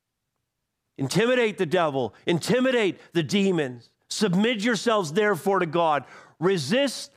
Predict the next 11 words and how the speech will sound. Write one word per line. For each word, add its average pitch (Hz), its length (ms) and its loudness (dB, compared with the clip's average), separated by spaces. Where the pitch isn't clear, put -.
the 196 140 2
devil, 226 640 0
and 247 440 0
he 269 640 0
will 233 500 2
flee 247 600 0
from 214 540 0
you. 165 640 0
Amen. - 340 -20
No 110 180 -4
fear. - 640 -12